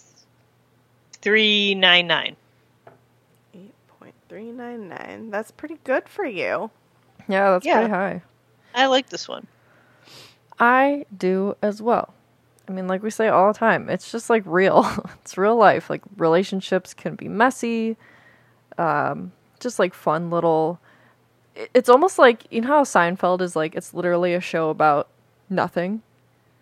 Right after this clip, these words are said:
Speaker 3: Like, that's
Speaker 1: Yeah.
Speaker 3: what makes it so great. It's just,
Speaker 2: Yeah.
Speaker 3: like, the everyday, but it's funny because, like,
Speaker 2: It's
Speaker 3: you
Speaker 2: not,
Speaker 3: can
Speaker 2: like,
Speaker 3: relate.
Speaker 2: intense plot. It's
Speaker 3: Yeah.
Speaker 2: just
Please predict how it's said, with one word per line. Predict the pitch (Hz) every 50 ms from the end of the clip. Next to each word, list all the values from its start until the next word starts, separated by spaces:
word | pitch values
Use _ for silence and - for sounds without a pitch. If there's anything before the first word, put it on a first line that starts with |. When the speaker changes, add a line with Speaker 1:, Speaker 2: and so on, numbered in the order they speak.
| _ _ _ _ _ _ _ _ _
Speaker 3:
Like, | - 175 165 170 -
that's | 185 170 160 175
Speaker 1:
Yeah. | 170 196 -
Speaker 3:
what | 185 190 175
makes | - 185 180 175 - -
it | 190 180
so | - - - 185 180
great. | 175 - 147 123 175 175 -
It's | 202 190 -
just, | - 185 180
Speaker 2:
Yeah. | 160 180
Speaker 3:
like, | 175 175 -
the | - 190 - -
everyday, | - 175 165 - 175 170 175 165 151 165 151 156 175
but | 190 180 185 170
it's | 139 - - - _ _ _ _ _ _ _
funny | - 220 247 214 165 165 170
because, | 185 196 - - 185 170 -
like, | 175 170 170
Speaker 2:
It's | -
Speaker 3:
you | -
Speaker 2:
not, | 190 185
Speaker 3:
can | 190 175
Speaker 2:
like, | 175
Speaker 3:
relate. | 175 170 170 170 180 220
Speaker 2:
intense | 233 - - - -
plot. | - - - 185 160 139 127 - -
It's | - - -
Speaker 3:
Yeah. | 208 262 254 - -
Speaker 2:
just | - 190 - -